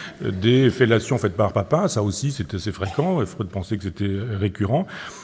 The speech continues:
Et tout ça, nous dit, nous dit Freud, euh, explique pourquoi,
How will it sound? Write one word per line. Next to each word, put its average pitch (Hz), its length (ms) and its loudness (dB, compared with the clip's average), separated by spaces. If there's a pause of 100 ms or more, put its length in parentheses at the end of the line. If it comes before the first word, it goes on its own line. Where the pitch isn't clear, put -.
(160)
Et - 80 4
tout 135 140 0
ça, 185 220 2
nous 160 140 4
dit, 127 400 2
nous 110 80 2
dit 101 140 0
Freud, 151 400 2
euh, 101 560 2
explique 175 340 0
pourquoi, 160 540 4